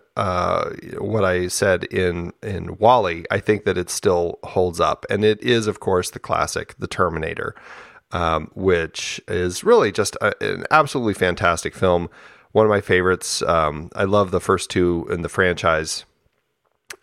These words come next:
And, uh, you know, I, again, it's, it's man versus, uh, machine, but we do have the computer, which is Skynet.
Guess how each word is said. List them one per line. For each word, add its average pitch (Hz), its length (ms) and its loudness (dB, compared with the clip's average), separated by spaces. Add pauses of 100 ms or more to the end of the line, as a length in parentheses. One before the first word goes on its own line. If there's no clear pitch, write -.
And, 139 420 4
uh, 147 160 2
you 180 140 2
know, 156 220 2
I, 127 200 0
again, 110 440 4
it's, - 280 0 (120)
it's 110 260 -4
man 104 380 2
versus, 92 640 0
uh, 87 160 0
machine, 95 680 0 (400)
but 127 420 4
we 123 140 -2
do 117 240 2
have 98 300 2
the 98 80 -8
computer, 85 480 -6
which 85 180 -6
is 82 100 -4
Skynet. - 600 -4